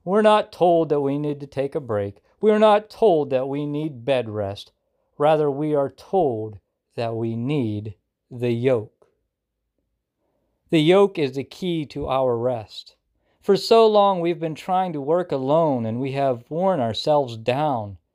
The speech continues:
It is now time to put on the yoke and get harnessed together with Christ, for the yoke that is mentioned is a double yoke. It is a yoke like that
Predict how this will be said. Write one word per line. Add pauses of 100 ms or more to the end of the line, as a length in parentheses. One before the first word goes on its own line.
(400)
It
is
now
time
to
put
on
the
yoke
and
get
harnessed
together
with
Christ, (360)
for
the
yoke
that
is
mentioned
is
a
double
yoke. (540)
It
is
a
yoke (180)
like
that